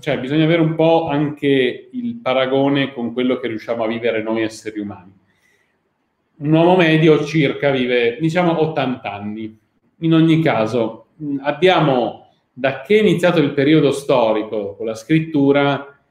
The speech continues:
ma comunque in ogni caso, da-, dagli egizi in poi, che ci sono testimonianze di quello che loro hanno visto, ehm, sono passati circa,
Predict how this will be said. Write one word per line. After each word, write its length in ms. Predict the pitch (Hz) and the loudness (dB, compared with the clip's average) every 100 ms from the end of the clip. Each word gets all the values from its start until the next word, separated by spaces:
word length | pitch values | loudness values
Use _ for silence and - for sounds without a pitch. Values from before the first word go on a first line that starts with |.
| _ _ | _ _
ma 180 | 160 - | -12 -2
comunque 420 | 202 151 110 147 | 0 2 0 2
in 60 | 165 | 4
ogni 200 | 160 135 | 4 0
caso, 260 | 101 110 | -6 -6
da-, 160 | 135 143 | -4 -2
dagli 300 | 147 160 160 | -2 0 0
egizi 420 | 156 190 196 143 | 0 -2 -4 -6
in 180 | 135 135 | -6 -4
poi, 480 | 107 - 139 127 - | -4 -4 -4 -6 -8
che 420 | 107 107 104 104 | -8 -6 -8 -12
ci 100 | 123 | -16
sono 540 | - 156 151 123 101 - | -2 0 0 -2 -4 -8
testimonianze 840 | 123 - 131 131 139 147 151 123 | -12 -8 -6 -4 -2 -2 -4 -8
di 100 | 110 | -10
quello 300 | 120 117 113 | -6 -4 -6
che 100 | 107 | -2
loro 260 | 113 117 104 | 0 0 -2
hanno 180 | 104 | -8
visto, 600 | 101 98 - - 127 - _ _ _ _ _ _ _ _ | -10 -14 -16 -12 -12 -14 _ _ _ _ _ _ _ _
ehm, 1200 | - 135 135 131 127 123 120 117 117 120 120 - _ _ _ _ _ _ _ _ _ _ _ _ _ | 0 2 4 4 4 2 0 -2 -2 -4 -8 -20 _ _ _ _ _ _ _ _ _ _ _ _ _
sono 340 | - 175 180 | -2 2 2
passati 440 | 196 - 131 139 | 2 0 -4 -4
circa, 1000 | 135 139 131 120 - 127 120 - - - | -6 -2 -2 -2 0 2 2 -2 -10 -20